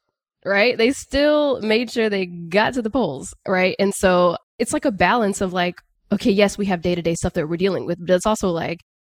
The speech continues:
if they voted for someone who literally, like I said, would call them N-word to their face because they knew how important it was to vote, it's like, how do we compel that message into people and saying, like, "Okay, yes, but this is still so important.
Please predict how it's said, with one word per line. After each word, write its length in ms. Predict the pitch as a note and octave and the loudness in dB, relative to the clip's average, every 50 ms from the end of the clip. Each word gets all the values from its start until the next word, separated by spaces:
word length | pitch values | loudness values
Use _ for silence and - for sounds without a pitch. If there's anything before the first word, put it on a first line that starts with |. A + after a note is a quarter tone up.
| _ | _
if 180 | - A3+ G3+ F3+ | 0 0 2 4
they 160 | F#3 G#3+ C4 | 4 4 4
voted 520 | B3+ A#3 A#3 A3+ G#3+ F#3 F3 E3+ F3 F3+ - - _ _ _ _ _ _ _ | 6 6 6 6 4 4 2 2 0 -2 -6 -10 _ _ _ _ _ _ _
for 160 | - - G#3+ G3 | -2 0 2 2
someone 600 | - G#3+ G3+ G3+ F#3+ F#3 F3+ F3+ F3+ F3 F3+ - - _ _ _ _ - | 4 2 2 4 4 4 2 2 0 -2 -6 -10 -14 _ _ _ _ -4
who 160 | - A3 G#3+ G3 | 0 4 4 6
literally, 340 | F#3+ G3 G3+ G3+ F#3+ F#3 | 6 6 4 4 4 2
like 240 | F3+ F3 - F#3+ F#3 | 0 0 0 -2 -2
I 60 | F#3 | 0
said, 100 | F3 F3+ | 0 0
would 80 | E3+ E3 | -2 -2
call 160 | - G3 F#3 | -2 -2 -2
them 120 | E3+ F3+ - | -2 -2 -2
N-word 260 | F#3 F#3 F3+ F3 F3 | -2 -2 -2 -2 -4
to 80 | - | -4
their 120 | E3+ D#3 D#3+ | -6 -8 -4
face 320 | - F#3+ F#3 D#3 E3+ - - _ - | -2 -2 -2 -2 -4 -6 -10 _ -6
because 360 | F3+ G3 - - A3 A3+ A#3 | -4 -4 -2 2 2 2 2
they 120 | G3+ G3 F#3+ | 2 2 2
knew 280 | G3 G3 G3 F#3 - | 4 2 2 2 0
how 180 | - - G3 F#3 | -2 -2 -2 -2
important 340 | E3+ - - A#3 - - F3+ | -2 0 0 0 0 0 -2
it 20 | |
was 160 | E3+ D#3 D#3+ - | -4 -4 -4 -6
to 80 | E3+ | -6
vote, 280 | E3 F3+ F#3 F3+ E3 - | -2 0 0 0 0 -2
it's 180 | - - - - | -6 -10 -10 -10
like, 220 | D#3+ C#3+ D3 - _ _ _ - _ | -10 -10 -10 -12 _ _ _ -20 _
how 140 | - - G#3+ | -2 0 0
do 80 | A3 | 2
we 100 | A3 A3+ | 2 0
compel 500 | G#3+ - G3+ F3 E3+ - F#3 F3+ F3+ F#3 | -2 -2 -2 -4 -2 -2 -2 -2 -2 0
that 180 | F3 E3 D3 D#3 | 0 -2 -2 -2
message 420 | D#3+ E3 F3+ - - F3 F3 E3 | -4 -4 -4 -4 -4 -6 -4 -4
into 320 | E3+ E3+ E3+ - - F3 D#3+ | -4 -4 -4 -4 -4 -4 -4
people 480 | D#3 - G3 F3+ - F3 E3+ E3+ E3 | -4 -6 -8 -6 -4 -4 -4 -4 -4
and 240 | - - F3+ F3 D#3 | -4 -2 -2 -2 -2
saying, 240 | - F3 D#3 C3 D3+ | -2 -4 -4 -4 -4
like, 220 | D3+ C3+ - - | -6 -8 -4 -4
"Okay, 180 | - G3 - G3+ | -4 -2 -2 -2
yes, 220 | F3+ F3 E3 D#3+ | 0 0 -2 -2
but 160 | - - F#3 F#3 | -4 -6 -6 -6
this 120 | F3+ - | -6 -6
is 80 | - - | -8 -10
still 240 | - - E3+ B2+ | -8 -8 -8 -6
so 200 | - - - F3+ | -6 -6 -6 -6
important. 420 | C3+ D#3 D#3+ - F#3+ - - C#2 | -6 -6 -6 -6 -6 -4 -6 -8